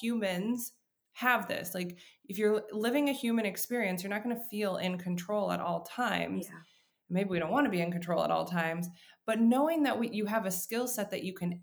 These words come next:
Speaker 1: activate to kind of take back control or have more autonomy, I feel like it's not, like, I physically feel like I can take a deeper breath knowing that that's even possible.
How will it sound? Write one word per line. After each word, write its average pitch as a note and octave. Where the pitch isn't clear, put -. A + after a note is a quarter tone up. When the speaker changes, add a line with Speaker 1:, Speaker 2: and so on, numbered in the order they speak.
Speaker 1:
activate F#3
to G3+
kind G#3
of F3
take B3+
back -
control F3+
or F3+
have A#3
more A3
autonomy, G3+
I B3
feel E4+
like F4+
it's A#3+
not, A#3+
like, B3
I D#4+
physically D4+
feel A3
like G#3+
I G#3
can G#3
take A3+
a G#3+
deeper G3+
breath F#3+
knowing G#3
that G#3+
that's G3
even F#3+
possible. -